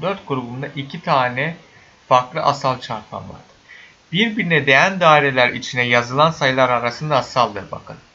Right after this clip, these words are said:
Buraya herhangi bir sayı yazdım. Buraya herhangi dört tane sayı. Birbirlerine değiyor bakın A ve B. Asal olacak. A, C asal olacak birbirine. B ve D asal olacak. Her dairede sayı birbirinden farklıdır.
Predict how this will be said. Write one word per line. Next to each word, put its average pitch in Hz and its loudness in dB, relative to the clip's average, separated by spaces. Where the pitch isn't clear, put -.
Buraya 185 6
herhangi 165 4
bir 156 -2
sayı 139 0
yazdım. 120 -4
Buraya 139 2
herhangi 120 -2
dört 180 0
tane 117 -2
sayı. - -14
Birbirlerine 156 -4
değiyor 135 -2
bakın 113 -2
A 113 4
ve 104 -6
B. 107 -14
Asal 123 0
olacak. 104 -8
A, 131 4
C 120 -2
asal 135 -2
olacak 110 -6
birbirine. 101 -14
B 131 2
ve 120 0
D 147 2
asal 123 -2
olacak. 98 -12
Her 185 2
dairede 160 4
sayı 151 0
birbirinden 156 0
farklıdır. 120 -2